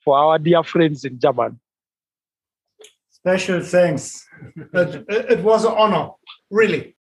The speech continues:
Speaker 1: It has been an honor also to know you and to share my thoughts with you.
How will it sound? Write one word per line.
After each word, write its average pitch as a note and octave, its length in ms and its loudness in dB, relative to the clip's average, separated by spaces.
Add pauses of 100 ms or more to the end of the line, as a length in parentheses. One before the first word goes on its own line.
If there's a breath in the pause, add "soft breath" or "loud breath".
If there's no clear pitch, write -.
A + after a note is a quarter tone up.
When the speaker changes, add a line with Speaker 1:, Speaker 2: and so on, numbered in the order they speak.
(100)
Speaker 1:
It F3+ 80 2
has A3+ 180 2
been A#3+ 200 2
an A#3+ 60 0
honor B3+ 380 2
also A#3 460 2
to E3 640 -2
know A3 240 2
you A#3 360 -2
and F3 280 -2 (160)
to D#3+ 240 -8 (480 soft breath)
share A#3+ 400 2
my G#3+ 240 0
thoughts B3 420 0
with G#3 200 0
you. B3 320 2